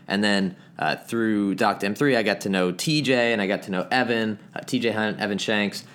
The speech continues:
Uh, we were all in a group chat, and they were making vlogs, and, and Doc M three was making vlogs. And I was like, "You know what? Like, why do I wait for the summertime to go home from college and film these videos and hope that I get enough filming in before the summer ends? And then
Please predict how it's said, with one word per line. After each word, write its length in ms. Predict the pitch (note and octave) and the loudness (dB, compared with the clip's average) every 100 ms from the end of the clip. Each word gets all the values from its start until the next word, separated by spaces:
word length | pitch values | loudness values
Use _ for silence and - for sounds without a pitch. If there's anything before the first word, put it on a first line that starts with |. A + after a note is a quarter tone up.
| - | -6
Uh, 180 | F2 F#2 G#2 | 0 2 2
we 100 | C#3 | 2
were 100 | B2+ | 4
all 140 | A#2 | 2
in 60 | A2 | 0
a 40 | |
group 240 | A#2+ A#2 | 0 -2
chat, 320 | D#2+ G#2 G2+ - | 0 2 2 2
and 80 | |
they 80 | G#2 | 2
were 80 | B2 | 2
making 280 | A2 G#2+ F#2 | 0 0 0
vlogs, 520 | G2+ G2+ G2+ F#2+ F2+ | 2 4 4 2 -2
and, 220 | F2 F2+ | -4 -4
and 260 | F2+ F2 - - - - | -4 -4 -6 -16 -18 0
Doc 240 | G#2+ F#2 | 0 0
M 140 | G2 G2 | -4 0
three 100 | C#3 | 0
was 160 | A#2+ | 0
making 240 | A2 G#2 G2 | 0 -2 0
vlogs. 300 | G#2 G2+ G2 | 2 2 0
And 80 | |
I 80 | G#2+ | -2
was 80 | G2+ | -4
like, 120 | G2 | -6
"You 60 | G2 | -4
know 120 | C3+ | -2
what? 120 | D3+ | 0
Like, 160 | F#2+ - - - - | -2 -8 -18 -20 -12
why 280 | G#2 A2 D3+ | 0 2 4
do 120 | F3 | 4
I 120 | D#3 | 2
wait 520 | F#2+ F2+ G2+ C3+ A#2 - A#2+ | 2 0 2 2 0 -4 -8
for 180 | A#2 | -4
the 80 | F2+ | -4
summertime 720 | - B2+ C#3+ B2 G#2 F#2+ F2+ | 0 0 2 0 -2 0 -2
to 100 | F2 | -4
go 300 | E2 G2 A#2 | -4 -2 0
home 440 | G#2+ A2 A2+ A2 G#2+ | -2 -2 -2 -2 -2
from 200 | G2+ F#2 | -4 -6
college 680 | - G#2+ F#2+ E2+ E2+ - - - - | -2 0 2 0 -2 -6 -16 -20 -4
and 160 | G2+ | -4
film 260 | F2 A2+ A#2 | 0 0 2
these 200 | A2 F#2+ | 0 0
videos 420 | G#2 G2+ F#2+ F#2 | 0 2 2 0
and 120 | E2+ | -2
hope 260 | - F#2 B2 | 0 -2 0
that 120 | B2 | 0
I 60 | G#2+ | 0
get 120 | G#2+ | 0
enough 220 | G#2 G2+ | 0 -2
filming 300 | A2 A2 G2 | 0 2 2
in 220 | F#2 F#2 | 2 2
before 300 | F2+ - G2 | -2 -2 0
the 80 | F2+ | 0
summer 300 | - A2 F#2+ | 0 0 2
ends? 240 | F#2 F#2 E2+ | 2 2 0
And 160 | F#2+ | -2
then 220 | G2 F#2+ | -2 -2